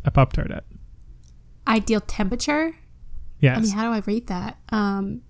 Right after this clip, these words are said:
Speaker 2: a medium
Speaker 1: You just, what is,
Speaker 2: temperature?
Speaker 1: if you could, if you could, if you're gonna eat a Pop-Tart, what temperature is it gonna be at when you
Speaker 2: You
Speaker 1: eat
Speaker 2: mean
Speaker 1: it?
Speaker 2: if, if it's cold or hot?
Speaker 1: Like Fahrenheit.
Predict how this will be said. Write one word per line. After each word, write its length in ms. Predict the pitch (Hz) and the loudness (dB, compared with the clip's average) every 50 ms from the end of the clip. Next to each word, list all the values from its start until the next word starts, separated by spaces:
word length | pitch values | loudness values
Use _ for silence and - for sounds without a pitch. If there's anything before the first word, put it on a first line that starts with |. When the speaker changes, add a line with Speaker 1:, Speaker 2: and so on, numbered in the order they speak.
| - - - | -14 -8 -4
Speaker 2:
a 60 | 202 | -2
medium 380 | 190 190 196 190 185 208 156 156 | -2 0 0 0 2 8 10 10
Speaker 1:
You 80 | 170 | 12
just, 260 | 165 170 170 160 - - | 12 10 8 6 8 8
what 120 | 160 165 180 | 8 10 10
is, 100 | 175 147 | 8 6
Speaker 2:
temperature? 360 | - 294 - - 330 359 359 359 | 4 0 -6 -6 -6 -2 4 4
Speaker 1:
if 160 | 156 139 - | 6 8 10
you 180 | 160 190 220 220 | 12 12 12 10
could, 180 | - - - - - - | 8 2 -2 -4 -6 0
if 220 | - 180 151 - - | 4 4 4 8 8
you 140 | 180 202 202 | 6 6 8
could, 440 | - 226 214 202 196 165 165 - - - - 165 165 - - - - - - - | 8 8 10 10 10 8 4 -2 -8 -6 -6 -6 -6 -6 -10 -10 -8 -8 0 6
if 180 | 170 151 - - | 8 8 8 10
you're 80 | 185 190 | 8 10
gonna 140 | 226 233 | 10 10
eat 160 | 220 196 185 175 | 10 10 8 8
a 40 | |
Pop-Tart, 380 | - - 180 165 - - 135 139 | 8 6 4 6 6 6 4 6
what 160 | 139 147 - - | 6 4 6 8
temperature 400 | - 170 151 143 - - 143 131 | 8 10 8 8 6 6 4 4
is 200 | 135 - 139 - | 4 2 0 -2
it 60 | 139 | 0
gonna 160 | 135 135 127 | 2 2 2
be 200 | 127 139 131 123 | 4 4 2 2
at 160 | 117 110 - - - - - | 2 -2 -6 -8 -12 -8 -2
when 120 | - 143 131 | -2 0 0
you 100 | 127 131 | 2 4
Speaker 2:
You 60 | 247 | 6
Speaker 1:
eat 60 | 247 | 6
Speaker 2:
mean 100 | 240 240 | 8 8
Speaker 1:
it? 120 | 226 226 226 | 6 4 2
Speaker 2:
if, 60 | 226 | 0
if 120 | 233 220 | 0 0
it's 140 | 240 233 - | 0 -2 -2
cold 360 | - - - 233 220 220 220 | -4 -2 0 2 2 2 2
or 60 | 226 202 | 2 0
hot? 440 | - 220 214 226 277 330 349 349 - - - - - - - - - - - - | 0 0 0 2 2 0 0 -4 -8 -16 -20 -20 -20 -20 -20 -20 -20 -8 0 4
Speaker 1:
Like 120 | 156 143 | 4 4
Fahrenheit. 540 | - - 185 165 156 143 127 139 131 127 - | 6 8 8 8 10 10 8 8 6 2 -4